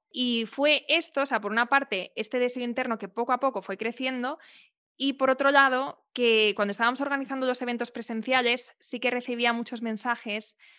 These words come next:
de chicas que o bien no podían venir porque no estaban en España,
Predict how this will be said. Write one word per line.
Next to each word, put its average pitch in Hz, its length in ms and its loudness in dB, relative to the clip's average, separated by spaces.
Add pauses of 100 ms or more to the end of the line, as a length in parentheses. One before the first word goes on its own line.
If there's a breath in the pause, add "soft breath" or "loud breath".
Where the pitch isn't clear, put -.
(160 soft breath)
de 220 420 4
chicas 277 360 -2
que 233 280 2
o 208 120 0
bien 262 220 -2
no 349 80 -2
podían 311 360 2
venir 262 440 0
porque 233 240 -2
no 220 60 0
estaban 214 300 -2
en 185 100 -4
España, 196 600 -2